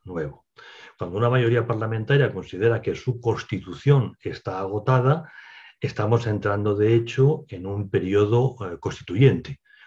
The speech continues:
solo que no de manera reconocida o no formalmente reconocido o no jurídicamente reconocido. Pero la realidad es que lo que mantiene unida a la mayoría parlamentaria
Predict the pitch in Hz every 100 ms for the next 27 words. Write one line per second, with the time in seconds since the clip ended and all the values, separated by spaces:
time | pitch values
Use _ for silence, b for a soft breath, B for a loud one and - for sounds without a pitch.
0 | B - 95 - 90 87 95 107 127 117
1 | - 113 98 95 95 95 107 104 92 90
2 | - 85 80 151 143 92 78 B B B
3 | 104 101 110 139 131 107 98 92 113 113
4 | 107 107 104 101 92 92 90 - 151 147
5 | 95 87 92 123 127 - 95 131 131 131
6 | 104 107 110 107 98 95 - 92 - 101
7 | 78 _ B B B - 101 90 87 90
8 | 87 113 143 B B B 101 - 87 87
9 | - 92 90 85 87 127 135 131 117 92
10 | 90 87 82 85 85 110 104 95 92 90
11 | 87 117 120 131